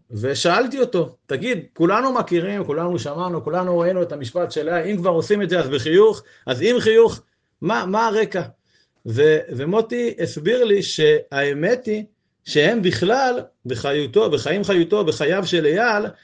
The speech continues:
הם לא הכירו את המוטו הזה. ובמהלך השבעה, הרס"פ, אה, של, של הפלוגה של אייל, הגיע לנחם בשבעה, והוא ביקש ששירי ומוטי ההורים יכתבו כמה מילים לחזק את החיילים, את הצוות.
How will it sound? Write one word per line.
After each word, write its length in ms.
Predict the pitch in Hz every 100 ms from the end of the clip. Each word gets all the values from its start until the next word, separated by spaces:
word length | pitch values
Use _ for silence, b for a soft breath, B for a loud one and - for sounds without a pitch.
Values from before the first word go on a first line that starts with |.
| b b -
הם 160 | 143 156
לא 140 | 233
הכירו 340 | 240 254 254
את 100 | 226
המוטו 420 | 220 196 196 185 151
הזה. 180 | 120 113 _ _ _ - 107
ובמהלך 1300 | 131 131 151 147 147 143 143 143 143 147 151 202 214
השבעה, 800 | - 165 147 202 185 160 139 135
הרס"פ, 640 | 127 117 214 196 202 - _ b b b _ _ _ -
אה, 280 | 123 127 131
של, 260 | 113 143 135
של 180 | 117 131
הפלוגה 380 | 117 127 156 160
של 220 | 156 139
אייל, 340 | 120 110 110 139 - _ _ _ -
הגיע 280 | 113 156 160
לנחם 480 | 147 123 156 151
בשבעה, 500 | 135 113 120 104 101 113 _ _ b b b 104
והוא 420 | 101 131 139 139
ביקש 540 | 139 208 254 240 - -
ששירי 640 | - 143 139 113 202 202 165
ומוטי 360 | 196 202 180
ההורים 280 | 160 190 190
יכתבו 480 | 165 151 147 202 -
כמה 280 | 196 202 190
מילים 400 | 175 214 214 147
לחזק 440 | 113 127 165 185
את 100 | 165
החיילים, 440 | - 139 147 196
את 120 | 165 143
הצוות. 500 | 117 196 226 190